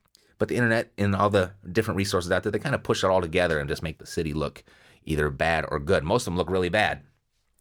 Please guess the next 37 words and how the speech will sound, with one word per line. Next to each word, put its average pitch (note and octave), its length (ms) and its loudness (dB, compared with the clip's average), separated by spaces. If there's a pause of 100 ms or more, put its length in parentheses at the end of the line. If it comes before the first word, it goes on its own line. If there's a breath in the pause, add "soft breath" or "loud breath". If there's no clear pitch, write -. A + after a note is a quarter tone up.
(160)
I E2+ 60 -6
mean, F2 120 -4
if, E2 220 -4
<laughs> C#3+ 520 -4
if, G2+ 200 0
uh, F#2+ 240 4
I G2+ 80 4
live A#2 220 2
in, F#2 160 0
uh, E2+ 160 2
Los F#2 260 0
Angeles, G#2 340 0
in G#2+ 60 -2
a F#2 40 0
very G2+ 180 0
beautiful G2 420 -4
part G2+ 260 0
of F2+ 120 -4
Los F#2 240 0
Angeles, G2 420 -2 (460 loud breath)
but, F#2 200 0
uh, F2+ 260 2
there's F2+ 180 -2
a F#2 40 -4
guy F2+ 200 2
that F2+ 120 0
works F2+ 200 -2
for F2+ 160 -2
us, - 180 -2
Miguel. F#2 380 -2
He E2+ 200 -4
works E2+ 240 -2
for E2 380 0
L E2+ 160 2
A E2 80 0
P D#2+ 180 -6
D, F2+ 260 -2